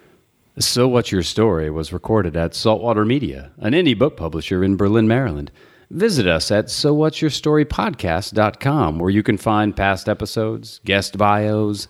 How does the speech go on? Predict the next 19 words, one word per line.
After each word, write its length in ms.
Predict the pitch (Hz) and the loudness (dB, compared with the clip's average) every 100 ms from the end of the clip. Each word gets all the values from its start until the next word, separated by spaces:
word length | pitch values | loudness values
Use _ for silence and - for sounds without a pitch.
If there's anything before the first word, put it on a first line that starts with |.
| - | -14
show 280 | - 131 139 | -2 0 2
notes, 340 | 98 90 - - - - - | 2 2 -2 -12 -18 -20 -12
and 140 | - 104 | -2 2
all 340 | 113 123 127 | 4 4 2
sorts 340 | 117 113 110 - | 2 0 0 -2
of 100 | 110 | -8
fun 320 | - 87 95 | -2 0 0
stuff. 560 | 90 80 73 - - - _ | -2 -6 -8 -14 -20 -20 _
You 160 | 95 107 | 0 4
can 140 | 117 | 4
subscribe 680 | 107 113 101 - 127 156 156 | 2 0 -6 -2 0 0 0
to 60 | 143 | -2
the 100 | 127 | 0
podcast 600 | 127 151 139 139 139 - | 0 -2 0 0 0 0
on 120 | 127 | 0
iTunes 640 | 131 196 - 82 85 85 | 2 -2 -4 -2 -2 -4
and 220 | 85 87 | -4 -4
Stitcher 340 | 85 110 - 113 | -4 -4 2 2
Radio, 560 | 139 151 85 85 87 | 4 2 2 2 0